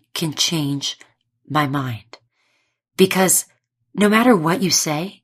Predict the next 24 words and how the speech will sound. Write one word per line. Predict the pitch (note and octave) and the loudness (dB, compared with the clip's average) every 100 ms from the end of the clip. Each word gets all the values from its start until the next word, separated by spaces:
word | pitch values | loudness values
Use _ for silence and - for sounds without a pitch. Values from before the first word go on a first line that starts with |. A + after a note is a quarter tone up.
| - | -2
you're | A#3 | 2
not | B3+ C#4+ | 2 2
gonna | B3 | 0
bring | D3+ D3+ E3+ F#3 | 0 0 0 0
them | E3+ | -2
to | C#3 - | -2 -4
your | D3+ | -4
side. | B2 F3 D3+ C#3+ | -2 0 0 -2
They're | D#3+ | -2
not | F#3+ | 0
gonna | G3+ | 0
suddenly | G3 - E3+ F3 E3+ | -2 -2 -2 -2 -2
agree | D#3 C3 F3+ A3+ | -2 0 2 4
with | D#3+ D#3 | 2 0
you | |
and | D3 | -4
be | C#3 E3 | -2 -2
like, | E3+ C4 | 0 4
"You're | D4 | 6
right, | B3 A#3+ D3 _ _ _ - | 4 -2 -6 _ _ _ 0
I | A3+ | 2
should | C4+ - G3 G3+ | 2 2 0 2
be | F#3+ | 0
terminated." | G#3+ - E3+ E3 D3 - - | 0 -4 -2 -2 -4 -6 -8